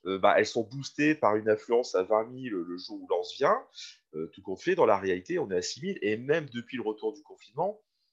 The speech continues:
on est plutôt entre cinq et six mille. Donc, euh, bah, clairement, il y a une désaffection parce qu'en fait, on se rend compte que les Ziyech s'est complètement accaparé le club et qu'en plus, il fait perdre du temps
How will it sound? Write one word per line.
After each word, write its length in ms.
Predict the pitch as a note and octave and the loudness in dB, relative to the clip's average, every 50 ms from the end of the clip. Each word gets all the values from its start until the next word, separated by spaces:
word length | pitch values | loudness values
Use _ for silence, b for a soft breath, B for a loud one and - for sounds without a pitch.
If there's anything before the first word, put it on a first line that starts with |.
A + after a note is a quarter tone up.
| _ _ - - - | _ _ -20 -16 -12
on 80 | F#2 F#2 | -10 -10
est 60 | F2 | -10
plutôt 260 | - A2 A2+ - G3 | -10 -12 -2 2 2
entre 180 | F#3+ - - B2 | 2 2 0 -4
cinq 320 | A2+ - - E3 D#3+ - | -2 0 0 0 0 0
et 80 | D3+ D3 | -4 -4
six 240 | - - - - C#3+ | -4 -6 -10 -10 -10
mille. 300 | D3 C#3+ B2 G2+ D#2 - - _ _ b b b b b b b b _ _ | -8 -6 -4 -4 -6 -6 -10 _ _ b b b b b b b b _ _
Donc, 400 | F2 F#2 B2+ C3 C3 B2+ - - | -12 0 2 2 2 2 0 0
euh, 320 | G#2+ F#2 F#2 F#2 F2+ F2+ | 0 2 2 2 0 0
bah, 240 | E2+ - - - F#2+ - - E2 E2 - | 0 0 0 0 0 -4 -6 -8 -12 -4
clairement, 280 | - B2+ B2+ C3+ E3 E3 | 0 0 2 2 2 2
il 60 | C#3 | 2
y 20 | |
a 40 | A2+ | 0
une 80 | G2+ G2 | -2 -2
désaffection 640 | G2 G2+ G2+ G#2+ G#2+ - A2+ C3+ - - C#4 E4 D4+ | -6 -2 0 0 2 2 0 -4 -4 -4 -6 -6 -2
parce 200 | - A2 - - | -2 -4 -4 -4
qu'en 140 | - G2 | -8 -8
fait, 200 | - - - - | -6 -6 -6 -6
on 80 | A2+ G2+ | -8 -10
se 100 | - - | -10 -4
rend 120 | - A2+ A#2 | -2 -2 -2
compte 260 | - - D#3 D#3 - | -2 -8 -10 -12 -8
que 200 | - G#2 G2+ b b b b b b b _ - | -6 -6 -6 b b b b b b b _ -16
les 80 | F2 E2 | -14 -12
Ziyech 340 | F2+ G2 G#2 A#2 C3+ C#3+ | -12 -12 0 4 4 4
s'est 140 | C#3+ - - | 4 4 -4
complètement 420 | - A2+ G2 A2+ G2 G#2 F#2+ - - | -10 -4 -2 -2 0 0 0 0 2
accaparé 540 | - G#2 G2+ - G#2 F#2 - G2 F2+ F2 E2 | 0 0 0 -2 -4 -4 -2 -4 -4 -4 -4
le 120 | E2 E2+ | -6 -8
club 200 | - - - A#2+ - | -6 -4 -4 -4 -4
et 100 | - A#2 | -6 -10
qu'en 160 | A2 - D3+ D3 | -2 0 0 0
plus, 360 | D3 - A3+ B3+ A#3 - - | 0 -4 -6 -6 -6 -6 -10
il 80 | D3+ D3 | -14 -16
fait 160 | - - E3 | -14 -14 -10
perdre 240 | - F3 D#3+ D#3 - | -6 -4 -4 -4 -6
du 120 | - E3 _ | -12 -12 _
temps 280 | - G#3 A3+ A3 - | -4 -4 -4 -4 -8